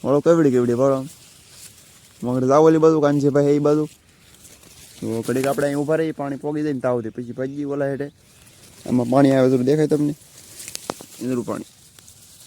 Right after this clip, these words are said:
આ કંઈક પાણી આવે તો અહીં. ને મજા આવે મિત્રો, જાહેરમાં આમ સાયો ઠંડો ઠંડો બહુ મજા આવે એમ. અત્યારે સવાર સવારમાં મજા આવે, બાકી તડકાની ન મજા આવે. તો આપણે જઈએ આગળ ઓલી બાજુ, કાનજીભાઈ બાજુ.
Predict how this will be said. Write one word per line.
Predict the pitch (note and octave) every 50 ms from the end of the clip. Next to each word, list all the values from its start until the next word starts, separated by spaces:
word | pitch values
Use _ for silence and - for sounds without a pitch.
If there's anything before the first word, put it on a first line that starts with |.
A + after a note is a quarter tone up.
| _ _ _ _ _ _ _ -
આ | -
કંઈક | A#2 B2+ A#2+ - -
પાણી | C3+ C#3 C#3+ D3+
આવે | D3+ D3 C#3+ C#3
તો | C#3+ B2+ A#2
અહીં. | G2+ - - _ _ _ _ _ _ _ _ _ _ _ _ - - _ _ _ - - - _ _ _ _ _ _ _ _
ને | - B2+
મજા | B2 A#2+ B2+ C3+ C#3 D3
આવે | D#3 F3+
મિત્રો, | G3 F#3+ F3+ E3 D#3 D3
જાહેરમાં | C3 B2+ C3 C#3 C#3+ C#3 C#3+ C#3
આમ | C3+ B2 B2+ - -
સાયો | - C3+ C3+ C#3+ C3+
ઠંડો | - - C#3 C#3+ C#3+ C3+
ઠંડો | C3 C3+ C#3 C#3 C3
બહુ | B2 A#2+ A#2+ B2 B2
મજા | A2+ G#2+ G#2+ G#2+
આવે | G#2+ G#2 G#2
એમ. | G#2+ - - _ _ _ _ _ _ _ _ _ -
અત્યારે | A#2+ - - B2+ B2 -
સવાર | - D3+ D3+ D#3
સવારમાં | D3+ - E3 E3 E3+ E3 E3
મજા | F3 F#3+ F#3
આવે, | E3+ D3+ D#3+ F3+ - _ _ _ _ _ _ _ _ _ _ _ _ _ _ _ _ _ _ _ _ -
બાકી | - A#2+ B2 A#2+
તડકાની | - C3+ D3 D3 - C#3+ D3 D3+ D3+
ન | D#3
મજા | D#3+ C#3+ B2 A2+ G#2+
આવે. | A2 A2 - _ _ _ - - - - - - - - - _ _ - - - - - - - - - _ _ _ _ - - - - - - - - -
તો | -
આપણે | - - C3 A2 B2+
જઈએ | C3 C#3+ D3+
આગળ | D3+ D3+ D3+
ઓલી | D3+ D#3 D3
બાજુ, | D3+ D#3 D#3 D#3 D3
કાનજીભાઈ | - D3 D3 D3 D3 C#3+ D3 C#3+
બાજુ. | C#3+ D3 D3 D3+ D#3